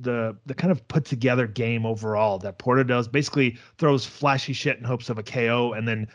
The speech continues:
starts to panic if a fight goes deep. Porter's a workhorse, workhorse, right? He's not very fast, doesn't hit very hard, but he has solid cardio, lots of experience, really pushes the pace, which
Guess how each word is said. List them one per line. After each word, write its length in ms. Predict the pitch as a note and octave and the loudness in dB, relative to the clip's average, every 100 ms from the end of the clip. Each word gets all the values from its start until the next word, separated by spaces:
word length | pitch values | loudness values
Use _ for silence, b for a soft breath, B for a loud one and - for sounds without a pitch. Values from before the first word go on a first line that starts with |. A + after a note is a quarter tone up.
| b | b
starts 260 | - D3+ A2 | -2 -2 -2
to 80 | A2 | -6
panic 380 | C3+ C3 A#2+ | -2 -2 -4
if 80 | G#2+ | -10
a 60 | G#2 | -10
fight 240 | B2+ A2+ | -8 -6
goes 220 | A#2+ G#2+ | -6 -8
deep. 280 | F#2+ B2 A2+ B B B | -4 -4 -4 B B B
Porter's 320 | - G#3 F3 | 4 4 4
a 20 | C#3 | 2
workhorse, 640 | B2+ C3 - C#3 C3+ - | 0 -2 -2 -4 -4 -10
workhorse, 680 | - C#3 C3+ C3 - G#2+ - | -4 -4 0 0 0 -6 -6
right? 160 | A2+ A2+ | -6 -4
He's 140 | A2+ | 0
not 280 | C3+ B2+ A2+ B B | 2 2 -2 B B
very 160 | B2 A2+ | -4 -4
fast, 460 | - C#3+ C#3 A#2 | 0 2 2 0
doesn't 220 | C3 A#2 G#2 | -6 -6 -4
hit 200 | D3+ C3+ | -6 -2
very 160 | A#2+ | -2
hard, 380 | A2 A#2 A2+ G#2+ b b b | 0 2 0 -2 b b b
but 60 | - | 0
he 40 | |
has 120 | B2+ G#2+ | 0 0
solid 380 | - D3 C#3+ | -2 2 2
cardio, 380 | - C#3 C3 B2 | 2 0 2 0
lots 300 | A#2 C3+ C3 | 0 -2 -2
of 60 | B2+ | -8
experience, 440 | A2+ - B2+ A#2 A2 | -8 -4 -4 -4 -10
really 300 | G2+ B2+ C3+ | -2 2 2
pushes 320 | C3+ C#3 B2+ A#2+ | 2 -2 -4 -4
the 280 | B2+ B2 A#2+ - | -6 -6 -16 -18
pace, 500 | - F3+ D#3+ - B2 | 0 2 2 0 -4
which 260 | A#2+ - | -6 -6